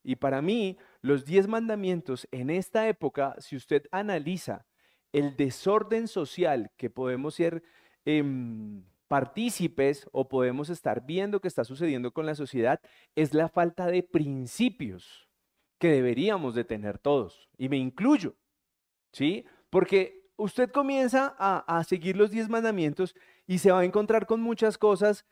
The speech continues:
que usted dice, "Oiga, pues no debería de pasar, no deberíamos hacerlo".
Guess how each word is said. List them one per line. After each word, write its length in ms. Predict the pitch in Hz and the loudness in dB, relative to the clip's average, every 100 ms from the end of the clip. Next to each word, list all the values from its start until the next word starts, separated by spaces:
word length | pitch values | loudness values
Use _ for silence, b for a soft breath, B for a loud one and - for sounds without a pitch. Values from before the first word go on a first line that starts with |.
| _ _ - | _ _ 2
que 120 | 185 | 4
usted 260 | 170 165 147 | 6 4 0
dice, 260 | 180 170 | 0 4
"Oiga, 320 | 180 190 190 | 6 6 4
pues 240 | - 151 131 | 4 0 0
no 220 | 147 151 | -2 2
debería 500 | 160 196 190 156 143 | 4 4 4 4 4
de 140 | 151 | 2
pasar, 500 | 160 160 - 185 - - | 2 -2 2 0 0 -10
no 260 | 120 156 156 | -4 0 2
deberíamos 640 | 175 190 170 135 143 160 | 4 4 4 0 0 -4
hacerlo". 560 | 151 - 196 185 117 | -4 2 2 2 -2